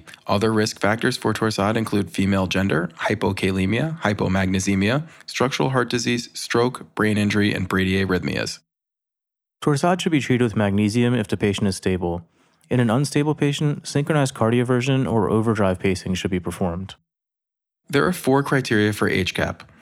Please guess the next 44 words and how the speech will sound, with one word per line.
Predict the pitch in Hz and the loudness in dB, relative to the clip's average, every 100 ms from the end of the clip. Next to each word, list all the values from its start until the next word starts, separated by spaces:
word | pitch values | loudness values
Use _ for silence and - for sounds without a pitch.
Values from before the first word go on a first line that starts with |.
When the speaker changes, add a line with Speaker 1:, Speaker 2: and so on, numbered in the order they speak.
| - | -10
Speaker 1:
One | - 101 104 | -2 0 0
is | 117 | 0
infection | 90 85 98 - 120 | -2 0 -2 0 -2
occurring | 120 104 110 | 0 0 2
within | 107 98 95 | 0 0 2
ninety | 92 110 | 2 0
days | 120 90 107 - | 0 0 0 -2
of | 98 | -4
a | 92 | -4
two-day | - 107 101 | 0 0 2
or | 107 107 | 2 2
longer | 101 104 120 | 0 0 0
hospitalization. | 117 - 131 131 117 92 - 120 151 - - - _ | 0 -2 0 0 2 0 0 0 -2 -6 -20 -20 _
Two | 123 120 | 0 2
is | 110 | 2
a | |
resident | 98 101 104 113 117 | 0 2 2 0 0
from | 107 | 0
a | 104 | 2
nursing | 107 101 110 | 0 0 0
home | 113 131 | 2 2
or | 123 | 2
long-term | 104 101 101 135 | 2 0 0 -2
care | 143 95 | 0 -2
facility. | 92 92 87 90 95 156 160 - - - - | -2 -2 0 0 0 -2 -6 -20 -20 -20 -6
Three | 107 107 | 0 2
is | 107 | 2
an | 101 | 0
infection | 95 104 104 113 110 | 0 0 0 0 0
within | 101 101 90 | 0 0 0
thirty | 107 104 107 | 0 2 2
days | 98 110 | 2 0
of | 135 | 0
receiving | 107 - 104 98 | -4 -2 -2 0
I | - 98 | 0 0
V | 98 107 | 2 0
antibacterial | - 98 101 101 95 - 107 123 | 0 0 0 0 -2 0 0 0
therapy, | 104 95 98 131 151 - | 0 0 0 -2 -2 -6
chemotherapy, | - 104 95 98 98 92 - | -2 0 0 0 -2 -2 -2
or | 127 | 0
wound | 131 107 92 | 0 0 0
care. | 92 101 127 - - - | 0 0 -2 -16 -14 -4
Or | 117 | -2
four, | 117 147 110 104 | 0 0 2 0